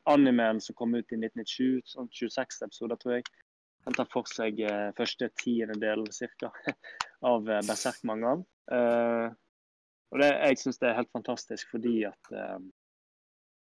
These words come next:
jeg kan kort si, det handler jo liksom, litt sånn der, eh, det er sånn overnaturlig type, sånn eventyr, middelalder,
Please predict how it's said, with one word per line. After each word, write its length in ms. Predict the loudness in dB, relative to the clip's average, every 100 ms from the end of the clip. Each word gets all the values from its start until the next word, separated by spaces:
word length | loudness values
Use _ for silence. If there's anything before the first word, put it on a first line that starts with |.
| -6
jeg 80 | 0
kan 100 | 0
kort 200 | 2 0
si, 120 | 2
det 120 | 2
handler 260 | 4 6 6
jo 40 | 4
liksom, 280 | 2 -2 -2
litt 120 | -4
sånn 120 | 0 0
der, 140 | 0 0 0
eh, 40 | -2 -10 -16 _ _ _ -8
det 80 | -4
er 80 | -2
sånn 120 | 0
overnaturlig 680 | 0 2 0 0 -2 -2 -4
type, 200 | -10 -14 -8
sånn 200 | -6 0
eventyr, 540 | 0 -2 -6 -4 -4
middelalder, 760 | 0 0 0 -4 -6 -6 -6